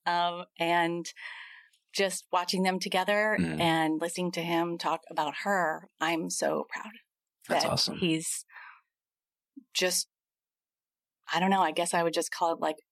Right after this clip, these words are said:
Speaker 1: amazingly evolved, responsive, respectful, aware, all of these things that
Speaker 2: Mm-hmm.
Speaker 1: I would have no clue at that age for them to have this beautiful relationship.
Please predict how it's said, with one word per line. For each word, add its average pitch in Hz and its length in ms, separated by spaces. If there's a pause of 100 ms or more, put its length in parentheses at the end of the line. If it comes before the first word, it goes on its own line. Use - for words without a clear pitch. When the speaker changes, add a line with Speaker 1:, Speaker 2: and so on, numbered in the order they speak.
(100)
Speaker 1:
amazingly 170 1300 (1000)
evolved, 190 920 (160)
responsive, 190 960 (220)
respectful, 190 1200 (140)
aware, 180 840 (120)
all 220 260
of 226 100
these 175 340
things 185 340
that 160 140
Speaker 2:
Mm-hmm. - 80
Speaker 1:
I 185 140
would 196 160
have 151 220
no 190 600
clue 262 320
at 240 100
that 196 200
age 190 560 (640)
for 208 160
them 202 160
to 202 100
have 190 240
this 185 160 (120)
beautiful 220 380
relationship. 220 540